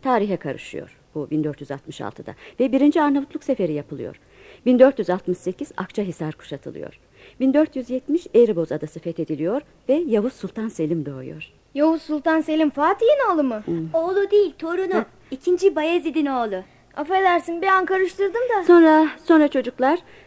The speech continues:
Speaker 1: e, bin dört yüz yetmiş bir Alaiye Beyliği'nin zaptı.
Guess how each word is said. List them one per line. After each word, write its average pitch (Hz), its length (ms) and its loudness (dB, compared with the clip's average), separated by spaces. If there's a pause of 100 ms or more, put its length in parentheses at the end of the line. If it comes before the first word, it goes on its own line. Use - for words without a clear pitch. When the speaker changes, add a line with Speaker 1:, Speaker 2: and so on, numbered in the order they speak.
(120)
Speaker 1:
e, 226 240 6
bin 277 200 4
dört 311 240 2
yüz 185 140 -8
yetmiş 202 440 -4
bir 285 180 -2 (160)
Alaiye 214 480 2
Beyliği'nin 170 440 0
zaptı. 165 420 -10